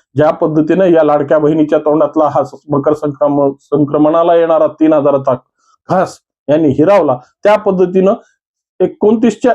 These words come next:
एकोणतीस महानगरपालिकेच्या निवडणुकीतील घास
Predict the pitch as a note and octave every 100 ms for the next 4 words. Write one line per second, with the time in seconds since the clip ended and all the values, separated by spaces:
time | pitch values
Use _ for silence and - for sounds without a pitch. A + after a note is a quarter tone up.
0 | - F#3+ - B3 A#3 D#4 D4 B3+ A#3 A3
1 | G#3 G3+ G3 F#3 F#3+ F#3 G3 F#3 - _
2 | _ C3+ F3+ A#3 A3+ G#3 G#3+ F#3+ D#3+ C#3
3 | - _ B2+ F#3 F#3+ -